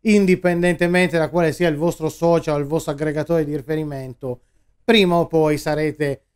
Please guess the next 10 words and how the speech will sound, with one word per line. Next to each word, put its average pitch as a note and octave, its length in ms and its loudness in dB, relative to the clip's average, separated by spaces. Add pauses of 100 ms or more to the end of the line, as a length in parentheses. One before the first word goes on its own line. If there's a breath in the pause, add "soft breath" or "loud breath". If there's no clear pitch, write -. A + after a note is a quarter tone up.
(140)
finiti E3+ 480 2
dentro D3 320 -2
una C#3+ 100 -4
discussione D3 560 -6
del C3+ 160 -4
genere C3+ 300 -6
anche A#2+ 220 -14
voi, A2+ 280 -12
immagino. B2 640 -10 (100)
Ecco, E3+ 520 -2